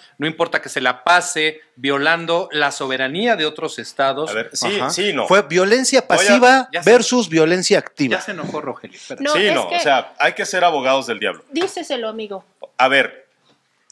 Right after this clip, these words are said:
Speaker 1: Ya se
Speaker 2: vas a
Speaker 4: Díceselo.
Speaker 2: cuidar, vas a cuidar
Speaker 4: Díceselo.
Speaker 2: las formas jurídicas cuando México ya tiene como asilados políticos a siete personas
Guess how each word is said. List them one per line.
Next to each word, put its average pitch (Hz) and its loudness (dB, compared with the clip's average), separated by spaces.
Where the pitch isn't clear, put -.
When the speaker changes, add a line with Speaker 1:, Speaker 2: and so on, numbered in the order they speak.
Speaker 1:
Ya 127 -6
se - -10
Speaker 2:
vas 208 6
a 254 6
Speaker 4:
Díceselo. - 2
Speaker 2:
cuidar, 175 4
vas 202 4
a 233 2
cuidar 165 6
Speaker 4:
Díceselo. 151 -4
Speaker 2:
las 131 2
formas 175 0
jurídicas 147 -2
cuando 113 -2
México 139 -4
ya 127 0
tiene 135 -4
como 104 -4
asilados 107 0
políticos 120 -4
a 113 2
siete 160 -2
personas 139 -4